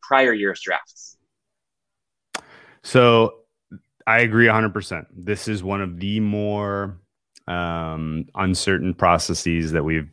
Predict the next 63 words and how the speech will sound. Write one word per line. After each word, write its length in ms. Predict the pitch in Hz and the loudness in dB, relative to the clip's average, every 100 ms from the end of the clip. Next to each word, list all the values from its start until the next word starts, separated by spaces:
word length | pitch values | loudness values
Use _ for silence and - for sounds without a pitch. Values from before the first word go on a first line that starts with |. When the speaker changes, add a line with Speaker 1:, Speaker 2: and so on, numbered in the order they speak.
| - | -2
Speaker 2:
been 240 | 85 78 | 0 0
through. 400 | - 69 69 80 | -4 -6 -4 0
And 160 | 80 78 | 0 4
a 40 | |
lot 160 | 78 80 | 6 6
of 80 | 80 | 4
it 100 | 80 | 4
has 220 | 78 - | 2 0
to 60 | |
do 140 | 73 78 | 0 0
with 120 | 76 | -2
the 40 | |
fact 280 | - 80 78 | 0 -2 -2
that 80 | - | -4
there 100 | 76 | -2
was 160 | 78 73 | 0 0
no 140 | 76 | -2
combine. 500 | - 76 71 73 78 | 0 0 2 2 2
So 140 | - | 0
there 120 | 73 73 | 0 0
was 140 | 71 | 0
no 140 | 76 | -2
consensus 580 | 76 87 - 82 78 80 | 0 -2 2 0 0 -2
building 380 | - 80 78 78 | 2 2 2 0
across 400 | 78 - 76 - | 0 4 2 2
different 400 | - 80 82 78 | 2 2 2 -2
scouts 360 | - 87 80 - | 0 2 2 0
from 140 | 80 | -2
different 320 | 78 - 73 | -2 -2 -4
teams. 500 | - 113 107 104 95 - - 123 - | 2 4 6 4 2 -6 -16 -4 2
You 100 | 92 | 4
know, 60 | |
usually 520 | 85 82 120 120 113 | 4 6 6 6 6
you 160 | 98 90 | 6 6
leave 200 | 90 87 | 6 4
the 80 | 82 | 0
combine, 640 | - 85 90 92 98 98 | 0 2 4 2 2 0
and 200 | 85 85 | -2 -2
I 140 | 80 80 | -2 -2
think, 320 | - 85 78 | -4 -6 -4
you 380 | 82 78 76 80 | -6 -6 -6 -6
know, 160 | 73 - | -6 -2
out 140 | 85 | 0
of 100 | 82 | 0
the 100 | 80 | -2
thirty-two 520 | - 85 82 85 85 | -2 -2 0 -2 -6
teams, 480 | 71 85 85 85 82 | -6 -4 -2 -2 -4
you 100 | 82 | -4
have 280 | 78 76 69 | -2 -2 -4
some 340 | - 85 85 | -4 -2 -2
general 340 | 78 82 82 80 | -2 -2 -2 -2
consensus 640 | - 80 85 78 92 82 | -4 -6 -4 -4 -4 -4
as 140 | 78 | -6
to 100 | - | -4
where 320 | 76 78 80 78 | -2 4 4 4
players 460 | - 85 82 73 | 4 4 4 2
land 260 | 85 82 82 | 2 2 2
on 160 | 78 | 0
tier 400 | 78 - 82 95 | -2 0 2 4
in 80 | 85 | 2
terms 260 | 78 82 71 | 0 -2 -2
of 120 | 71 | -2
talent. 420 | 139 165 107 104 | 2 4 4 2